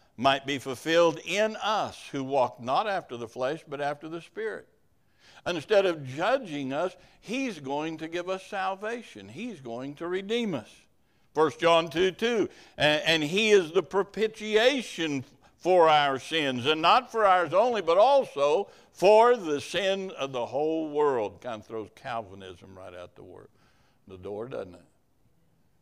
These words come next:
How's all this come about? God was going to meet the demand of truth by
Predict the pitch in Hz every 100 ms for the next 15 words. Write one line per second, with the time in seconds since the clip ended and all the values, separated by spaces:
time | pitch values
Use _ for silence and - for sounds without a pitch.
0 | _ _ _ _ _ _ _ _ _ _
1 | _ _ _ _ _ _ _ _ _ _
2 | _ _ _ _ _ _ _ _ _ _
3 | _ _ - 143 175 180 185 165 156 -
4 | 131 117 101 90 73 - _ _ _ _
5 | _ _ _ _ _ _ _ _ _ 104
6 | 104 131 147 170 185 160 117 120 156 139
7 | 120 139 165 190 139 160 156 160 151 143
8 | 117 110 117 120 120 - - 180 107 85
9 | _ _ _ _ _ _ _ _ _ _
10 | _ _ _ _ _ 95 95 156 139 95